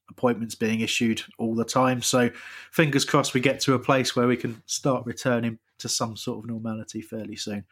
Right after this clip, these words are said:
Uh, so Mike Guaita was player of the month for December. Thoughts?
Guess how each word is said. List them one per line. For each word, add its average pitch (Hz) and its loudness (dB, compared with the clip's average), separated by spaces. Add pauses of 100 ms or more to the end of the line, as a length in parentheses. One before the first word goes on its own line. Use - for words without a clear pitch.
(880)
Uh, 160 2
so 180 2
Mike 190 2
Guaita 160 2
was 160 2
player 170 2
of 160 -4
the 170 0
month 165 0
for 170 -6
December. 170 -2
Thoughts? 269 -2